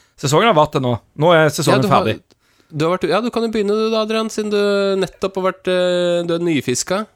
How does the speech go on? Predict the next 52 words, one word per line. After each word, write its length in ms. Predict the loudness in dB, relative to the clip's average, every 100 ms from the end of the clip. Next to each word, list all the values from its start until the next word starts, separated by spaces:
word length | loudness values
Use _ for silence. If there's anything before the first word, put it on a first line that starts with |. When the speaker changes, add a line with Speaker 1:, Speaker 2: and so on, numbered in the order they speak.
| _
Speaker 1:
Jeg 680 | -4 -2 0 0 -2 -2 -4
er 60 | -4
nyfiska. 560 | -2 -2 -2 -2 2 2
Ja, 80 | 4
men 80 | 4
det 80 |
er 40 | 2
ikke 160 | 2 4
det 140 | 6
jeg 240 | 6 6 4
skal 140 | -4
snakke 220 | -6 -4 -4
om, 160 | 2
eh, 340 | 6 6 4 -2
så 240 | 0 -2 -2
hva 180 | 0 2
har 80 | 4
skjedd 240 | 2 0
siden 200 | 0 -4
sist? 400 | -2 -4 -4 -16 _ _ _ _
Siden 160 | -2 0
sist 220 | 0 0 4
har 100 | 4
det 80 | 4
jo 100 | 2
skjedd 80 | 0
mye. 240 | 0 -2 -6 -14 _ 2
Det 120 | 4
er 120 | 6
det 60 | 4
ingen 80 | 2
Speaker 2:
Ja, 40 |
Speaker 1:
tvil 180 | 0 0
om. 40 | 0
Speaker 2:
det 140 | -4
er 40 | -12 -20 -20 -20 -2
Speaker 1:
Eh, 580 | 4 6 6 4 4 2 4
jeg 120 | 4
har 80 | 6
vært 200 | 4 0
på, 140 | 2 6
jeg 60 | 6
hadde, 160 | 6
jeg 280 | 6 6 6
hadde 200 | 4 4
en, 140 | 2 4
eh, 240 | 2 2
sommertur. 560 | 4 2 2 2 2 4
Jeg 100 | 4
var 360 | 6 6 6 6
langhelg. 580 | 4 2 2 2 2 0 -2 0
Så 160 | -2